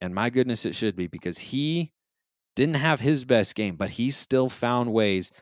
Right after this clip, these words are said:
to make this Oregon offense work, and they put up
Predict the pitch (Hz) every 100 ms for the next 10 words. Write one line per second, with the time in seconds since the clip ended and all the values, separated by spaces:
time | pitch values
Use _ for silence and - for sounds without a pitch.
0 | _ 110 107 95 98 - 110 107 104 104
1 | - 98 - 101 110 - _ _ _ -
2 | 98 98 90 - 87 101 101 104 104 101
3 | _ _ _ _ _ _ - 95 85 80